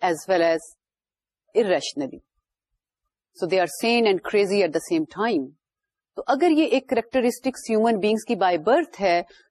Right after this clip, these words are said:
تو یہ ایک اب نارمل ٹینڈنسی نہیں ہے۔ But when it happens, people start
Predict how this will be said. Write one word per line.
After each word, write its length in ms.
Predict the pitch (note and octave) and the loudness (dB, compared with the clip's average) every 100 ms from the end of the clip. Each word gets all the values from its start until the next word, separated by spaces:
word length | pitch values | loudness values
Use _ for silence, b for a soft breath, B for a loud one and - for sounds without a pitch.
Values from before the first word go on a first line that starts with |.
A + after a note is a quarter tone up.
| _ | _
تو 120 | B3+ | -2
یہ 160 | A#3+ B3+ - | 2 2 0
ایک 140 | A#3+ | 0
اب 160 | A3+ F#3+ | 0 2
نارمل 440 | G3 F#3+ A3 B3+ | 2 2 2 0
ٹینڈنسی 560 | A#3+ G#3 F3+ E3+ - F#3+ | 0 0 0 -2 -2 0
نہیں 360 | E3 D3 F#3 | 0 0 -2
ہے۔ 100 | D#3 - _ _ _ _ | -2 -8 _ _ _ _
But 220 | F#3 A3+ F#3+ | -4 -2 0
when 100 | C4 | 4
it 260 | F#4 - A3+ | 2 2 -2
happens, 300 | G#3 G#3+ G#3+ - | -2 0 -2 -2
people 180 | G3+ G3 | -4 -4
start 420 | - - A#3+ A#3 | -6 -2 0 2